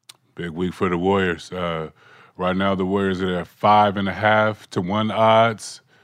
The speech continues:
to win. The Bucks are at a seven and a half to one odds to win, and the Bulls are at twenty-five to one odds to win.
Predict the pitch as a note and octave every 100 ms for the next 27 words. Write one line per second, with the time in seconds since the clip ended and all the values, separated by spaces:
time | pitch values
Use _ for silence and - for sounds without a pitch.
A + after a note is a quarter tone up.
0 | _ - A2 A2 A2 A2+ F#2+ E2 G#2 A2
1 | - - - - G2 F#2+ F2 F#2 - G#2+
2 | G#2 G#2+ G#2+ G2+ A2 G#2 - G#2+ A2 G#2+
3 | G#2+ G#2+ - A2+ A2 A2 G#2 F#2 F#2 E2
4 | G2+ G#2 G#2 F2 F#2 F2 - - G2 F#2
5 | E2+ _ - G2+ F#2+ F2 - - F2 F2
6 | E2+ E2 F2+ E2+ E2 - F2 F2 E2+ E2